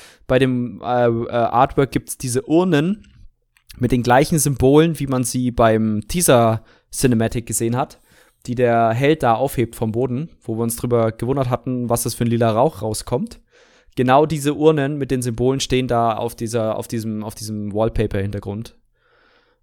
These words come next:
Ähm, vielleicht hat's ja irgendwas damit zu tun.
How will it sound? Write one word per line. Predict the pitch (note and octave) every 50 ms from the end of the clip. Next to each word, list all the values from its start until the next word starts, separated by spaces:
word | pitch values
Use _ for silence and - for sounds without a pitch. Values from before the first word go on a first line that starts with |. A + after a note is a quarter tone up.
| - -
Ähm, | - G#2 G2+ G2+ G2+ G2 G2+ G2 F#2+ F#2+ - - - _ _ _ _ -
vielleicht | - - D#3 F#3 B3+ - -
hat's | G#3 - - - -
ja | F#3+ F#3 F3+
irgendwas | F#3 F3+ F3+ G3 F#3+ F3 F3 - -
damit | F#3 E3+ E3+ E3+ - -
zu | - -
tun. | - C4+ F#4